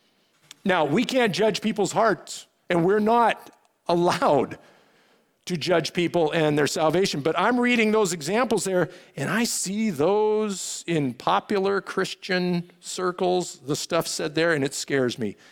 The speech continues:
'cause I say, "I hope these people read God's word and understand it." Because there are going to be people who say, "Lord, Lord," who say, "I, we did all these things. Remember the fruit? We did all the fruit." And he's gonna say, "No, that was not fruit, because it was done for your own purposes.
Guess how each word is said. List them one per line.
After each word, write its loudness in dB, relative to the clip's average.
'cause -4
I 2
say, -8
"I -4
hope -6
these -6
people -6
read -4
God's 2
word -4
and -2
understand -6
it." -18
Because 0
there 2
are 4
going 4
to 2
be 0
people 0
who -2
say, 0
"Lord, 2
Lord," 0
who -2
say, -4
"I, 2
we 0
did 0
all 4
these -2
things. -4
Remember 2
the 2
fruit? -4
We 2
did 2
all 2
the 2
fruit." -4
And -4
he's -4
gonna 0
say, -2
"No, 0
that 0
was -2
not 0
fruit, -4
because -2
it -8
was -4
done 2
for -6
your 2
own 2
purposes. -8